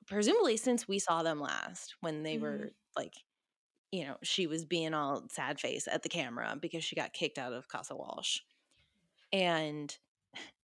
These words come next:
Speaker 1: Janet, it turns out, has been seeing these flyers all over town that say, "Where is Sophie?" And it's a picture of Sophie. And they look like missing person flyers. Like
Speaker 2: Ex-,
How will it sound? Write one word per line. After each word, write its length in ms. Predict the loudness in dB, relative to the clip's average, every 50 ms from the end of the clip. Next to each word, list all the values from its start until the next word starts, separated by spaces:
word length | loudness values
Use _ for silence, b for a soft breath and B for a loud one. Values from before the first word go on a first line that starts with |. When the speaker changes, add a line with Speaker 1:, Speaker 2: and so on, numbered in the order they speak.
| _ _ _ _ _ _ -4
Speaker 1:
Janet, 520 | 0 4 4 6 6 6 4 2 0 -2 -6 _ 0
it 120 | 0 2 2
turns 300 | 0 0 -2 -2 -2 -4
out, 300 | -4 -2 -2 -2 -2 B B B B B B
has 140 | 4 4 6
been 140 | 6 6 6
seeing 180 | 6 4 4 4
these 160 | 2 0 0
flyers 380 | -2 -4 -2 2 2 2 4 4
all 120 | 4 4
over 180 | 4 2 0 -2
town 240 | -2 -6 -6 -6
that 100 | -6 -4
say, 160 | 0 0 0 2
"Where 300 | 4 4 6 6 6 6
is 140 | 6 6 6
Sophie?" 400 | 6 6 6 2 0 -2 0 0
And 160 | 0 0 0
it's 100 | 2 0
a 60 | 0 0
picture 340 | 0 2 4 4 4 6
of 180 | 4 4 2 2
Sophie. 480 | 4 4 2 2 2 -2 -2 -4 -4 B B B B B B _ 4
And 200 | 4 4 6 6
they 160 | 4 4 4
look 420 | 2 -2 -4 0 2 0 0 0 _ -4
like 240 | -4 -4 -4 -2 -2
missing 500 | 0 2 2 2 2 2 0 -2 -2 -2
person 440 | -2 -4 -4 -2 -2 -6 -6 -8 -6
flyers. 640 | -6 -4 -4 -4 -4 -6 -6 -8 -8 -8 -10 -12 -14 b b b _
Like 220 | 6 6 6 6
Speaker 2:
Ex-, 100 | 2 -8